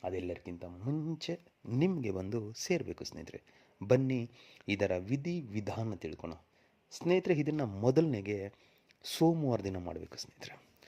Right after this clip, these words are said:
ಸೋಮವಾರದ ದಿನ ಬೆಳಿಗ್ಗೆ ಸೂರ್ಯ ಉದಯ ಆದ ಮೇಲೆ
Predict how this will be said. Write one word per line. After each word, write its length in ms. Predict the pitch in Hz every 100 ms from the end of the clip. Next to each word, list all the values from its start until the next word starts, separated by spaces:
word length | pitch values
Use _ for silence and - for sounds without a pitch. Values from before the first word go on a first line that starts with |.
| - _ -
ಸೋಮವಾರದ 960 | - 151 165 156 127 104 98 95 92 92 87 - -
ದಿನ 140 | 110 110 - - - - _ _ _ _ - _ _ _ _ _ _ _ 101
ಬೆಳಿಗ್ಗೆ 680 | 98 113 123 - 110 110 87 - - -
ಸೂರ್ಯ 440 | - 127 135 131 127
ಉದಯ 460 | 101 92 101 107
ಆದ 400 | 90 92 107 117
ಮೇಲೆ 440 | 98 87 82 90